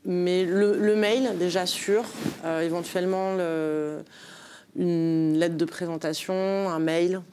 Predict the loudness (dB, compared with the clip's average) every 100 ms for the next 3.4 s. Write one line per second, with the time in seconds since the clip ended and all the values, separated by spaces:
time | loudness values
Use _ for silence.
0 | -8 -6 -4 -4 -4 -6 -6 -8 -12 -18
1 | -12 -10 -8 -8 -6 -8 -10 -14 -10 -8
2 | -10 -12 -14 -16 -18 _ _ -16 -14 -12
3 | -12 -14 -14